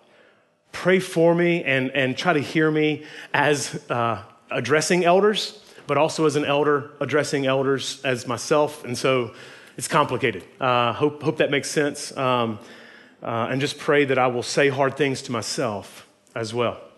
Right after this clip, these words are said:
uh, that I wouldn't try to dodge anything, 'cause it'd be super easy to do that. So pray for this along with me. Uh, Jesus, thank you for your radical faithfulness and persistence and determination,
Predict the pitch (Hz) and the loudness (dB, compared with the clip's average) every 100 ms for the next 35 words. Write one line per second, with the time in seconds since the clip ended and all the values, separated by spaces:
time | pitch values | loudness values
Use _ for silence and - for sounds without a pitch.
0 | - 117 110 110 110 113 110 101 117 104 | -12 -6 -4 -2 -2 -4 -8 -8 -4 -4
1 | 98 104 107 110 110 98 - - - - | -4 -4 -4 -4 -8 -10 -12 -18 -18 -20
2 | - _ _ - 120 127 127 170 139 113 | -20 _ _ -8 -4 -4 -4 -6 -4 -6
3 | 101 95 95 98 90 - - 110 - 123 | -6 -10 -12 -12 -14 -14 -14 -10 -4 -4
4 | 127 117 113 101 - - - - - - | -4 -4 -4 -6 -12 -16 -20 -20 -20 -20
5 | - - - - 127 131 123 123 117 127 | -20 -20 -14 -4 2 2 2 0 0 0
6 | 139 127 127 117 - - - - 127 160 | 0 2 2 0 -4 -14 -16 -8 -2 0
7 | 139 160 - 160 151 151 156 151 120 147 | 2 0 2 2 4 2 -2 -2 0 2
8 | 139 135 127 123 139 139 139 127 - 147 | 2 4 2 4 4 4 0 -4 0 2
9 | 147 151 151 147 131 131 139 120 - 165 | 2 0 0 -2 -2 -4 -4 -4 -2 -2
10 | - 175 151 - - - - - 139 135 | -2 -4 -4 -8 -12 -16 -10 -4 -2 -2
11 | - 160 151 139 147 - 165 160 | 0 0 2 2 2 0 -2 -2